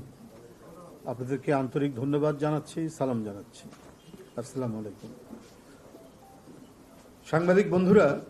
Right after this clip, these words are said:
বৃহত্তর সিলেট অঞ্চলে যেন বন্যা ও ধ্বংস সমার্থক হয়ে উঠেছে। পাহাড়ি ঢল ও মেঘ ভাঙা বৃষ্টিপাতে সিলেট, সুনামগঞ্জ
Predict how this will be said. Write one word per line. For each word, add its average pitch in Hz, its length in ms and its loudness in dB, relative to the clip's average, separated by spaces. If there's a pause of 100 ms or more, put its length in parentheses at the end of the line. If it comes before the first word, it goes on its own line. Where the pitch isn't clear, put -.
(600)
বৃহত্তর 208 540 6
সিলেট 185 420 2
অঞ্চলে 196 380 4
যেন 165 380 2 (500)
বন্যা 196 640 6 (400)
ও 156 120 6
ধ্বংস 160 480 2 (420)
সমার্থক 175 760 4 (100)
হয়ে 143 180 4
উঠেছে। 135 440 -4 (1700)
পাহাড়ি 196 360 6
ঢল 175 420 4 (100)
ও 170 120 2
মেঘ 175 480 4
ভাঙা 170 240 2
বৃষ্টিপাতে 156 680 -2 (520)
সিলেট, 190 540 6
সুনামগঞ্জ 180 840 4